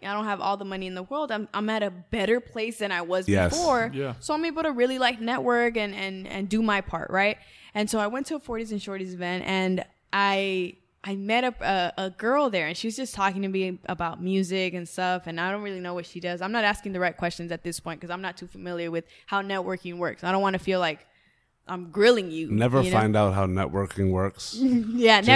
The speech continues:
Speaker 1: never.
Speaker 2: be you.
Speaker 1: Yeah, yeah,
Speaker 3: Yeah.
Speaker 1: ab-, absolutely,
Speaker 2: Never
Speaker 1: absolutely.
Speaker 2: find out
Speaker 3: Yeah.
Speaker 2: what networking is. Never be a
Speaker 1: <laughs>
Speaker 2: networker.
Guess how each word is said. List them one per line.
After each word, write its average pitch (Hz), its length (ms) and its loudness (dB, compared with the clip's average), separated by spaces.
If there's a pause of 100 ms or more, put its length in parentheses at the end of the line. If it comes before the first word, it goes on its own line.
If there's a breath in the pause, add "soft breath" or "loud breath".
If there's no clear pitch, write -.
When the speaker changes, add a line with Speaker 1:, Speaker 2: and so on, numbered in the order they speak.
Speaker 1:
never. 220 80 8
Speaker 2:
be 120 80 6
you. 101 320 2
Speaker 1:
Yeah, 214 200 4
yeah, 190 180 0
Speaker 3:
Yeah. 196 120 6
Speaker 1:
ab-, 262 240 8
absolutely, 202 680 4
Speaker 2:
Never 107 180 8
Speaker 1:
absolutely. 127 300 8
Speaker 2:
find 120 120 6
out 120 220 8
Speaker 3:
Yeah. 117 60 -2
Speaker 2:
what 110 160 4
networking 110 640 2
is. 110 180 4
Never 113 360 4
be 113 220 -2
a 98 40 -4
Speaker 1:
<laughs> 101 140 -2
Speaker 2:
networker. 110 880 -2